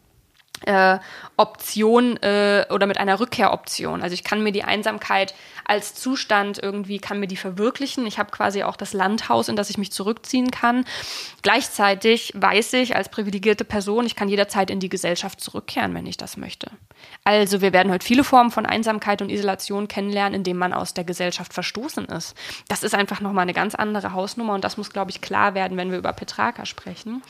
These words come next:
Hm. Ähm, wie kommt denn das jetzt eigentlich grundsätzlich, dass er sich zurückziehen will? Es ist schon so, dass, äh, in seiner Schrift er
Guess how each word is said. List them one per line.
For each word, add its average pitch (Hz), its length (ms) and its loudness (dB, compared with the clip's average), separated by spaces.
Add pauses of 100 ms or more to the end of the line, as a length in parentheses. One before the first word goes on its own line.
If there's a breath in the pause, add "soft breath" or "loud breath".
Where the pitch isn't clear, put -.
(220 loud breath)
Hm. 127 140 2 (260 loud breath)
Ähm, 233 440 6 (1400 soft breath)
wie 262 140 10
kommt 277 260 6
denn 294 80 6
das 269 140 8
jetzt - 220 4
eigentlich 240 400 4
grundsätzlich, 294 640 4
dass 233 160 -4
er 220 140 0
sich 220 180 -6
zurückziehen 247 800 -4
will? 262 380 6 (100)
Es 202 160 -6
ist - 160 -6
schon 254 340 0
so, 240 380 2
dass, 233 480 -2 (100)
äh, 208 260 -2
in 208 180 -4
seiner 202 260 0
Schrift - 540 -4
er 214 420 4